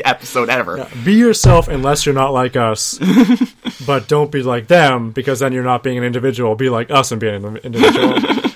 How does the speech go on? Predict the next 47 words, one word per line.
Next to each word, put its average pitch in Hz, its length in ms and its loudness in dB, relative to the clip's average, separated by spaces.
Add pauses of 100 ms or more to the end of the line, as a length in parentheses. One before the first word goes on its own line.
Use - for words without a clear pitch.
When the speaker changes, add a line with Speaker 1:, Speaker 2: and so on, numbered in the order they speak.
(120)
Speaker 2:
Yeah, 143 140 -2
it's 156 220 -4
really, 240 400 2 (260)
it's 165 160 -2
all 190 100 4
screwed 165 300 0
up, 147 220 2
and 147 120 -4
it 143 120 -4
really 170 240 0
comes 151 240 -4
down 139 160 -2
to 131 320 -4
everything 180 420 0
that's 170 180 -2
said 139 440 0 (280)
is 120 160 -6
basically 123 400 -4
garbage, 123 540 -2
and 127 80 -8
it - 20 -6
really 123 180 -4
all 120 180 -6
becomes 117 480 -8
be 131 260 -6
on 131 80 0
our 117 180 -2
side, 117 300 -2
not 104 240 -6
theirs. - 480 -12
Speaker 1:
Mm. 85 320 -10
Speaker 2:
Almost 160 340 2
all 160 200 2
the 170 100 -4
specifics, 135 540 -6
if 120 160 -10
you 113 80 -6
get 120 120 -4
into 117 280 -6
it, 113 120 -8
fades 123 340 -2
away, 113 280 -4
and 110 80 -4
all 110 140 -2
comes 113 240 -12
down 110 220 -8
to 107 360 -8